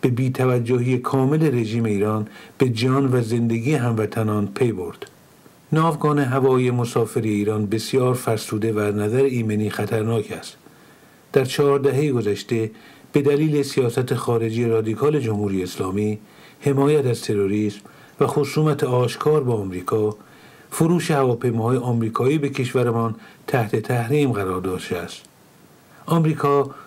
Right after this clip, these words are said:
می‌گوید که این هواپیماها دارای تجهیزات الکترونیکی و رادار بسیار پیشرفته هستند و می‌توانند برای جمهوری اسلامی کاربرد نظامی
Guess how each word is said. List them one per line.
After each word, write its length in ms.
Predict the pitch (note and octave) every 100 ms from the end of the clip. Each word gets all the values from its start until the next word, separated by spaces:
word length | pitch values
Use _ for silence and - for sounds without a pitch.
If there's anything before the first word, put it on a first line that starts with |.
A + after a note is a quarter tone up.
| -
می‌گوید 480 | C3+ B2 B2+ C3+ C3
که 120 | C3+
این 120 | C3+
هواپیماها 680 | A2+ A2+ G#2+ A2 G#2 G#2 A#2
دارای 380 | A2 G#2 G#2+ G#2+
تجهیزات 680 | - G#2 G2+ G2+ A#2 A2+
الکترونیکی 920 | A2+ G#2+ G#2 - A2+ G#2 G2+ - C#3+ C3+ - - -
و 40 |
رادار 580 | A#2+ A#2+ A#2+ A#2+ B2+ B2
بسیار 520 | G#2+ A2+ - D3 D3+
پیشرفته 520 | C3 B2 - A2 - G#2+
هستند 400 | F#2+ G2 F2+ - - - C3+
و 80 |
می‌توانند 760 | C3 D#3 D#3 C#3+ C#3 C3 B2+ B2 - - -
برای 300 | B2+ D3+ C#3
جمهوری 440 | A#2 G#2+ G2+ F#2+
اسلامی 600 | F#2 - F#2+ A2 B2+ B2+ - -
کاربرد 540 | - A#2+ A2 G#2 A#2+ A#2+
نظامی 760 | A#2 G#2+ G2+ G#2+ A2+ C#3 C#3+